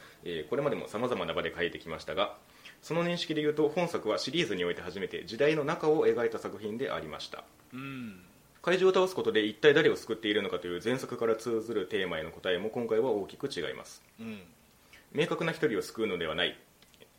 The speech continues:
Speaker 1: けれども、一人では絶対に救えない誰かを救うための物語。
Speaker 2: うん。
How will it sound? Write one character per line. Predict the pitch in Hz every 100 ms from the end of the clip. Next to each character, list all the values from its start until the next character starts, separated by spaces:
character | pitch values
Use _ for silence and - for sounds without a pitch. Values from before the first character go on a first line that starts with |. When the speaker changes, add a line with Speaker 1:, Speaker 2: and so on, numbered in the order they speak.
| -
Speaker 1:
け | -
れ | 113
ど | 104
も、 | 127
一 | -
人 | 170
で | 165
は | 165
絶 | - -
対 | 143
に | 143
救 | 143 131
え |
な | 127
い | 123
誰 | 135 127
か | 131
を | 139
救 | - 123
う | 123
た | 131
め | 139
の | 160
物 | 95 80
語。 | 76
Speaker 2:
う | - - - _ -
ん。 | - 107